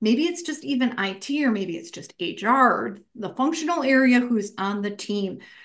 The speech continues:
So that can very quickly become a silo of expertise.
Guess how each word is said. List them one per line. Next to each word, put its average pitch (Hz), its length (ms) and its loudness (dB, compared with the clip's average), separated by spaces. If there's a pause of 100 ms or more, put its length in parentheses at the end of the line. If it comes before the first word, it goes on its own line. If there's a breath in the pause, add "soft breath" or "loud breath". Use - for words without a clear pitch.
(120)
So 220 220 0
that 254 300 4
can 262 180 6
very 269 240 2
quickly 262 400 -2
become 214 480 -2
a 196 80 -6
silo 208 920 2
of 208 440 0
expertise. - 1120 -6